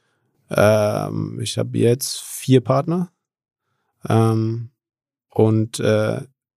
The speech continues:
die Verpflichtungen sind von bis. Also es ist, wir haben ein Tech-Entwicklungs-, äh, äh, Projekt mit Porsche zusammen und Schaeffler, wo wir, äh, die, die Technologi-, Technologisierung des Big Wave Surfens gerade vorantreiben.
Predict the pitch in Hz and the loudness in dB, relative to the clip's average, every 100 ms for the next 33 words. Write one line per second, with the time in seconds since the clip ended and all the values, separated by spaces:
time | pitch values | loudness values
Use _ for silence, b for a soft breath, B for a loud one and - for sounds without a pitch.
0 | _ - 107 107 - 117 - 117 113 113 | _ -4 -4 -2 0 0 2 2 2 0
1 | 107 - 110 117 110 - 110 107 104 113 | 0 2 2 2 0 -2 -2 0 -2 -4
2 | 101 120 107 107 107 120 110 - 123 131 | -8 -2 0 0 -2 -4 -6 -2 -4 -2
3 | 120 120 120 117 113 - - 117 113 117 | -2 -2 0 0 0 -6 -6 0 0 0
4 | 110 131 - 117 - 110 - 120 123 120 | -2 -2 0 0 0 -6 0 0 0 -4
5 | - 113 113 107 123 120 127 127 b b | -2 0 0 0 -2 0 0 -2 b b
6 | b b b b - 113 113 110 107 107 | b b b b 2 4 6 4 4 0
7 | - - - 110 110 110 107 107 120 - | -4 -8 -6 -4 -4 -4 -4 -4 -6 -12
8 | 127 120 - 110 107 113 110 - _ - | -10 -10 -2 2 2 2 -2 -8 _ -4
9 | 113 113 110 104 110 127 135 131 127 117 | 0 2 0 0 2 4 6 4 2 0
10 | 120 - - - - 117 120 - 120 113 | -2 -2 -8 -10 -2 2 2 0 0 0
11 | 120 - 113 117 117 143 - 110 120 120 | -2 -2 0 2 0 -2 -8 -4 -4 -2
12 | 113 120 | -2 -2